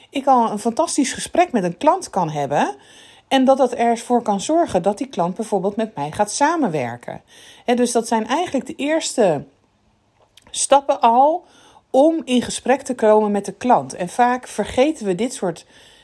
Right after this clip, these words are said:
essentiële dingen om dat gewoon te doen, hè. Het, het doel is namelijk zo snel mogelijk in gesprek komen met de klant, zodat we kunnen polsen, waar loop je tegenaan?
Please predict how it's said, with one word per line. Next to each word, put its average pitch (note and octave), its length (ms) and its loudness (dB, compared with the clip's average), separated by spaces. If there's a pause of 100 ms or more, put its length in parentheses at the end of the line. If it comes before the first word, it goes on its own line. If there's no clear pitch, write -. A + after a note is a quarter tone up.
(140)
essentiële A#3 720 2
dingen B3+ 340 -2
om A3 140 0
dat G3 220 -2
gewoon F#3 240 0
te F#3 160 -6
doen, F3 260 -2
hè. G#3+ 180 -2
Het, G3+ 260 -8
het D#3+ 200 -8
doel D#4+ 360 6
is C4 260 -4
namelijk E3+ 600 0 (420)
zo - 160 -6
snel C4+ 360 2
mogelijk A#3+ 420 2
in G3 140 -6
gesprek A3+ 400 -6
komen E3 280 0
met D3 140 -8
de D#3+ 80 -10
klant, C4 400 2
zodat F3 340 -6
we D3+ 80 -10
kunnen D3+ 300 -8
polsen, D4 420 2
waar E3 120 0
loop D3+ 200 -2
je F3 60 -18
tegenaan? G3 720 0